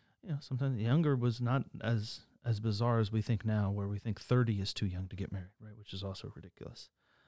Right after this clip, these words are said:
Um, the second is impotence, um, which doesn't mean that, uh, like, infertility, that's a different thing, but rather inability, uh, to ha-, like, to not, basically not have the parts to, to consummate the marriage. Um,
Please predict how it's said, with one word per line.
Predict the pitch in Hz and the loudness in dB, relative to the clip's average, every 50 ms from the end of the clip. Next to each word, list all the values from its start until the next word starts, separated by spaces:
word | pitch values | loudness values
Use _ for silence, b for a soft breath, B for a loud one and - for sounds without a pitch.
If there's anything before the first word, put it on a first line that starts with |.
| b b - | b b 2
Um, | 135 139 135 127 123 113 107 107 107 - _ _ _ _ _ _ _ _ _ _ _ _ _ _ _ _ _ - | 4 6 6 6 6 6 4 2 0 -4 _ _ _ _ _ _ _ _ _ _ _ _ _ _ _ _ _ -2
the | 147 | 0
second | - - 208 214 277 269 | 0 0 -2 0 2 2
is | 220 - - - | 2 0 2 0
impotence, | 143 147 147 127 - 107 92 - - - - _ _ _ - | 0 2 2 2 0 0 -4 -4 -8 -16 -20 _ _ _ -2
um, | 135 131 131 127 123 120 117 113 110 101 98 _ _ _ _ | 2 4 4 6 6 6 6 4 4 2 0 _ _ _ _
which | - 143 - - - | -6 -4 -4 -2 0
doesn't | 165 208 247 - - | 0 0 0 2 4
mean | 170 165 170 156 | 6 6 6 6
that, | 135 117 - - | 6 4 2 0
uh, | 120 117 107 - - - | 0 0 0 0 -2 -2
like, | 117 117 - - | -4 -4 -2 2
infertility, | 143 147 147 - 107 98 - - 127 151 117 104 107 107 | 4 4 4 4 0 -4 0 2 4 4 4 4 2 2
that's | 117 135 - - - | 0 -2 -2 -2 -4
a | 120 | -4
different | 117 - - 127 - - 101 - _ _ _ _ _ _ | -4 -2 -2 -2 -2 -2 -6 -6 _ _ _ _ _ _
thing, | - 170 147 113 110 B B B B B B B - | 2 4 4 4 4 B B B B B B B -2
but | 135 | 0
rather | 139 156 151 143 - - | 2 4 4 4 2 4
inability, | - 156 175 135 113 113 113 117 113 120 110 107 104 101 101 104 - _ _ _ _ _ _ _ _ _ - | 6 6 6 6 4 2 0 2 4 4 4 4 4 2 2 -2 -6 _ _ _ _ _ _ _ _ _ -4
uh, | 110 107 101 98 95 92 92 95 - - _ - | -2 -2 0 0 -2 -2 -4 -6 -8 -10 _ -16
to | - 117 | -12 -8
ha-, | 104 113 - 127 120 | -8 -6 -2 0 0
like, | 120 110 113 - 113 | 0 0 -2 -6 -10
to | - 113 123 107 117 | -10 -10 -14 -10 -10
not, | 117 - 123 | -8 -4 -2
basically | 131 131 131 127 107 | -4 -2 0 0 0
not | 107 113 110 | 2 2 2
have | 117 107 - | 0 -2 -4
the | - | -8
parts | - - - 95 92 - - - - - - | -12 -10 -10 -12 -12 -10 -10 -12 -12 -12 -10
to, | - - 104 95 95 95 b b b b b b b b b - | -4 -2 -2 0 -2 -4 b b b b b b b b b 0
to | - 110 | 0 0
consummate | - - - - 135 123 - 120 110 104 - | 2 2 0 2 2 2 4 2 2 2 2
the | - 95 | 0 0
marriage. | 95 92 - 107 120 - - - - _ _ _ _ - | 0 -2 -4 -6 -12 -14 -16 -18 -18 _ _ _ _ -4
Um, | 113 110 104 101 98 98 95 92 92 95 | 0 0 2 2 2 2 2 0 -2 -4